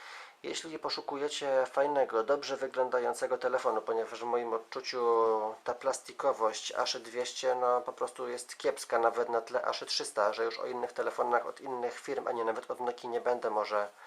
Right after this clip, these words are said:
wspominał. E, jeśli szukacie telefonu w miarę m-,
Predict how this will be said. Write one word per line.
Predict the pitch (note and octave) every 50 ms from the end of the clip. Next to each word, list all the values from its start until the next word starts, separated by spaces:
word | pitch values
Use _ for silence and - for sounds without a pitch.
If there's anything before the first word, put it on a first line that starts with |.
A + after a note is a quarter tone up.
| - - - - - _ _
wspominał. | - - - - - A#2+ A2 G2+ F#2+ F#2 F#2+ A#2+ D#3 E3 - - - - - - - - - - - - - - _ _ -
E, | - A#2+ A#2 A#2+
jeśli | A#2 A#2+ D#3+ E3 - - -
szukacie | - E3 - F3 E3+ - F3
telefonu | - E3+ E3 D#3+ - F3 E3+ E3+ E3+ E3+ D#3+ D#3+ D#3 D#3 D#3
w | D3 C3+
miarę | D3 D3 D3+ D3 D3 C#3+
m-, | C#3 C#3 C3+